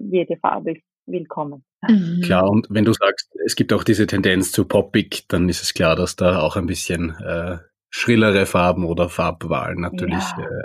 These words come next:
Speaker 3: absolut
Speaker 1: genau.
Speaker 3: natürlich sind.
Speaker 1: Ja, wie Murakami, ich weiß, ich weiß nicht, ob ihr den Künstler kennt, Takashi, Murakami Takashi, das ist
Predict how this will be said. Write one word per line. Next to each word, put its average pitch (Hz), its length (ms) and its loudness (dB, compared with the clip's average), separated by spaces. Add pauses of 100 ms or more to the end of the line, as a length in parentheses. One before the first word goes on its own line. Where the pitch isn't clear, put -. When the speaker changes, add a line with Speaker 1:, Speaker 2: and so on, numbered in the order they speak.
Speaker 3:
absolut 196 320 2
Speaker 1:
genau. 175 100 -4
Speaker 3:
natürlich 87 320 -2 (140)
sind. 82 180 -6 (420)
Speaker 1:
Ja, 208 200 4
wie 220 180 6
Murakami, 208 880 2
ich 214 100 -6
weiß, 220 180 0
ich 233 100 0
weiß 226 180 2
nicht, 202 80 2
ob 196 100 0
ihr 196 100 2
den 196 180 0
Künstler 226 440 2
kennt, 160 300 -2
Takashi, 185 720 -4
Murakami 190 560 2
Takashi, 185 420 0
das 175 180 -2
ist - 100 -20